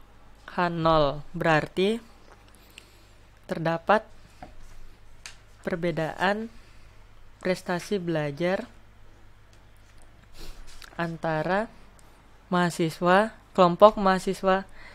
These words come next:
ikatan dinas, kelompok mahasiswa ikatan dinas, tugas belajar,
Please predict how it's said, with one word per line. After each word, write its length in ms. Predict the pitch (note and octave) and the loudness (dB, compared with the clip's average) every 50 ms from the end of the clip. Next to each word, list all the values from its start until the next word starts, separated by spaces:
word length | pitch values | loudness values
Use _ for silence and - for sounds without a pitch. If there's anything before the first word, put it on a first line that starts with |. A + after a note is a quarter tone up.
| - - - - - - | -20 -20 -20 -20 -14 -8
ikatan 540 | - E3+ - - F3+ F3+ F3+ F3 E3+ E3 D#3 | -8 -6 -2 -2 -2 0 0 -2 -2 -2 -4
dinas, 640 | D#3 D3 D3 D#3 E3 F3+ F#3+ G#3+ A3+ - - - - - - - - - - - - - - - - - - - - - - - - - - - - - - - - - - - - - - - - - - - - - - - - - - - - - | -4 -4 -4 -2 -2 -2 -2 -2 -4 -8 -14 -20 -20 -20 -20 -20 -20 -20 -20 -20 -20 -20 -20 -20 -20 -20 -20 -20 -20 -20 -20 -20 -20 -20 -20 -20 -20 -20 -20 -20 -20 -20 -20 -20 -20 -20 -20 -20 -20 -20 -20 -20 -20 -20 -20 -20 -18 -18 -16 -16 -4 2
kelompok 400 | - F3 E3+ F3 - - G3+ G3+ | 4 4 4 6 8 8 6 8
mahasiswa 400 | G#3 F3+ F3 F3+ - F#3 E3+ - F3+ E3+ | 6 2 2 0 0 -4 -4 -2 -2 0
ikatan 320 | - E3+ - E3 D#3 D3 | 0 0 0 0 0 0
dinas, 560 | C#3 C3+ C#3 C#3+ D#3 E3+ G3 G#3 - - - - - - - - - - - | -2 -4 -2 0 0 0 0 -2 -4 -12 -20 -20 -20 -20 -20 -20 -20 -10 -6
tugas 320 | - E3+ D#3 F3 E3+ - - | -4 0 2 2 0 0 -2
belajar, 560 | E3+ D3 C#3+ D3+ D3 - E3+ F3+ G3 - G3 | -4 -4 -2 -2 -2 2 4 4 2 2 -2